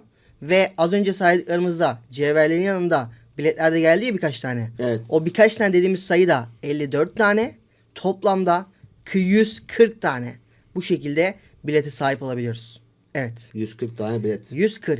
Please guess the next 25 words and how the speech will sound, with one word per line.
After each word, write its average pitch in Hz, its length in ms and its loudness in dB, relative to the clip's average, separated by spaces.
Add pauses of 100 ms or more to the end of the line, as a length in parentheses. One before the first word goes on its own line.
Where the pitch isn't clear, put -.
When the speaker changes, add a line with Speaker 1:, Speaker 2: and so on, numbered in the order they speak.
(120)
Speaker 2:
Her 202 220 8
Speaker 1:
Yani 220 100 6
Speaker 2:
şeyle 120 280 0
beraber. 107 340 -2
Speaker 1:
bu 233 180 12
yüzde 208 500 2
yüz 233 140 4
bir 208 40 -4
şekilde 165 340 -2
garantili 170 500 2
havuz 160 400 -2
A 165 140 6
oyuncusunu 147 400 -2
geçiyor 143 520 -2
bile. 113 160 -8 (440)
Yani 143 300 -4
o 165 100 0
sırada 156 380 0
neler 160 280 0
neler 156 200 -4
çıkabilir. 123 520 -6 (180)
Speaker 2:
Mesela 147 300 0
Speaker 1:
Onu 147 80 0
da 160 40 4
Speaker 2:
bak, 180 200 0